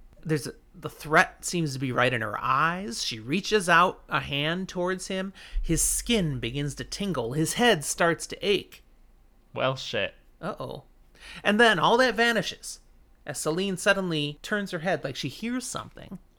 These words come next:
Speaker 1: She frowns a bit, then releases the frown, turns back to Matt, says, "We will talk more."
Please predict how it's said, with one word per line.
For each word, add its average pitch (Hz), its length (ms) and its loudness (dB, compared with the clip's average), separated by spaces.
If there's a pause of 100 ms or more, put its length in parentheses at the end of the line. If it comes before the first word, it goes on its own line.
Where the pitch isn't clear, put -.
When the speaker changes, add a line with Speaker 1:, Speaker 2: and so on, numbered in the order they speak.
(180)
Speaker 1:
She - 120 -16
frowns 180 520 6
a 135 40 -6
bit, 139 360 0 (500)
then 147 340 4
releases 151 400 -2
the 139 100 -4
frown, 196 460 -2
turns 220 300 -4
back 190 260 0
to 165 60 -4
Matt, 156 280 2
says, 151 380 4 (640)
"We 269 260 -2
will 262 200 -4
talk - 420 0
more." - 400 -6